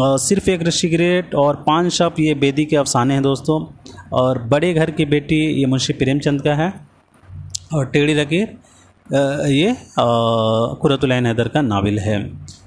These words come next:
तो इस एतबार से दोस्तों, अ, टेढ़ी लकीर कुर्रतुल ऐन हैदर का नावल थोड़ी है, अ, जी, टेढ़ी लकीर जो है इसमत चुगताई का नावल है, तीन तैंतालीस उन्नीस सौ पैंतालीस।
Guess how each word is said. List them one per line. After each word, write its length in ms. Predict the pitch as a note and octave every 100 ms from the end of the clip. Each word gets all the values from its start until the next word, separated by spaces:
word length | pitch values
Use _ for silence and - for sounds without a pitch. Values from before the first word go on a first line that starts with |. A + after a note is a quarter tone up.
| -
तो 120 | -
इस 180 | F#3+ G3
एतबार 340 | F#3 D#3+ C#3+ C#3
से 140 | C#3
दोस्तों, 480 | C3 B2+ - F3 A3 - _ _ - - B2+
अ, 300 | A#2 A#2 B2
टेढ़ी 200 | C#3 E3
लकीर 200 | G3+ G3
कुर्रतुल 380 | - D#3+ D#3 D3
ऐन 160 | E3+ G#3
हैदर 240 | F3 D3+
का 80 | C3+
नावल 260 | A#2+ A#2+
थोड़ी 220 | B2 C3 F#3+
है, 100 | C3 G#2+ - - - - - -
अ, 100 | A#2+
जी, 320 | A#2 A#2+ - B2+
टेढ़ी 300 | C#3 D3+ F#3
लकीर 280 | E3 E3
जो 100 | D#3
है 120 | D#3 D3
इसमत 300 | D3 D#3+ -
चुगताई 460 | B2+ - A2 G#2+
का 100 | G#2
नावल 340 | G2+ G2 G#2 G#2
है, 140 | D#3+
तीन 260 | - C3 A#2+
तैंतालीस 520 | A2+ G#2 G#2 B2+ B2+
उन्नीस 220 | G2+ G2+
सौ 80 | G#2
पैंतालीस। 520 | G2 F#2 F#2+ F#2 -